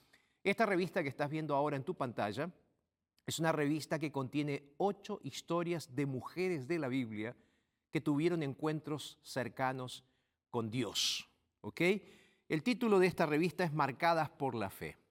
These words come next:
Y yo quiero regalártela ahora, en este preciso instante, en este preciso momento. No pierdas tiempo, toma tu teléfono, anota este número de WhatsApp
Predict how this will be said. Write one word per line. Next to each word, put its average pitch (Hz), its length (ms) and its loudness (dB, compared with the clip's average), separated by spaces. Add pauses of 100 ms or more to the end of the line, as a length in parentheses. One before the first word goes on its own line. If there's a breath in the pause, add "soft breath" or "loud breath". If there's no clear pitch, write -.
(680)
Y 127 100 -2
yo 175 120 4
quiero 202 180 2
regalártela 170 600 2
ahora, 147 520 4
en 127 80 0
este - 220 -2
preciso 151 480 -4
instante, 135 460 -2
en 147 80 0
este 147 180 -4
preciso 175 540 -2
momento. 127 420 -2
No 160 160 -2
pierdas 165 340 0
tiempo, 202 760 -4
toma 190 240 4
tu 160 100 -4
teléfono, 160 640 -2 (360 soft breath)
anota 175 420 2
este 160 160 -2
número 165 240 2
de 143 80 4
WhatsApp 139 520 0